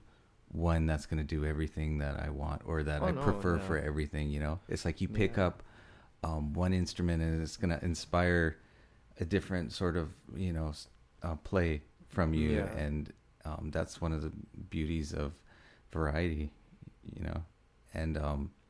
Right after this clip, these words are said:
Speaker 1: so this one is all mahogany, an all mahogany Kamaka tenor.
Speaker 2: Yeah.
Speaker 1: With koa binding around the top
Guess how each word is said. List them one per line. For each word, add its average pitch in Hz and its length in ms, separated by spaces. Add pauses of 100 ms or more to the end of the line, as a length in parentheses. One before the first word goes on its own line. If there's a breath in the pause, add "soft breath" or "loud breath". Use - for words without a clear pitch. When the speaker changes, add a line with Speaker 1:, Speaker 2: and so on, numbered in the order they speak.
(440 loud breath)
Speaker 1:
so - 160
this 95 280
one 90 300 (300)
is 85 240 (140)
all 98 200
mahogany, 87 760
an - 200
all 95 160
mahogany 101 640
Kamaka 95 640 (180)
tenor. 90 400 (440 soft breath)
Speaker 2:
Yeah. 85 280 (200)
Speaker 1:
With 90 320 (280)
koa 87 260
binding 85 460
around 87 240
the 92 80
top - 420